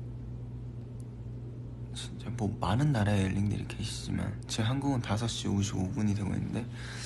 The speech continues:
퇴근들 잘 하시고, 또 이제 일어나신 분들은 굿모닝, 뭐, 그대 애프터눈, 건방와, 코니치와, 오하요. 아, 일본은 한국이랑 똑같구나. 아무튼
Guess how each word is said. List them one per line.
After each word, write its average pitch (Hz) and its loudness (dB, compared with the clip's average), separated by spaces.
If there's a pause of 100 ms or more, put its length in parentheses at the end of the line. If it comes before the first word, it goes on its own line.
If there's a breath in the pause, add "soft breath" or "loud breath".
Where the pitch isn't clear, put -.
(380 loud breath)
퇴근들 104 0
잘 107 0
하시고, 113 0
또 - -2
이제 92 2
일어나신 104 4
분들은 95 2
굿모닝, 110 4 (920 loud breath)
뭐, 101 -4
그대 - 0
애프터눈, 101 0 (680)
건방와, 104 2 (540)
코니치와, 127 -4 (640 loud breath)
오하요. 127 -2 (400 loud breath)
아, 92 0
일본은 101 4
한국이랑 104 0
똑같구나. - -2
아무튼 113 -2